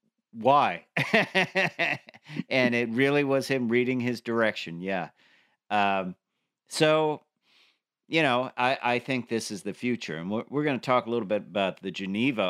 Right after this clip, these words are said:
Auto Show, uh, that was canceled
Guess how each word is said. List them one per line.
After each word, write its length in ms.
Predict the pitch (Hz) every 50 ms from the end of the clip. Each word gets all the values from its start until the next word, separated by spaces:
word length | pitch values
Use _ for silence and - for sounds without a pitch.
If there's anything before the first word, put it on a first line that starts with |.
| -
Auto 320 | 82 92 92 92 92 90 90
Show, 460 | - - 98 92 87 87 87 85 - _ _ _ _ -
uh, 280 | 85 82 82 80 80 85
that 260 | 92 92 90 - -
was 160 | 87 85 -
canceled 600 | - - 120 120 117 110 - - 107 104 98 -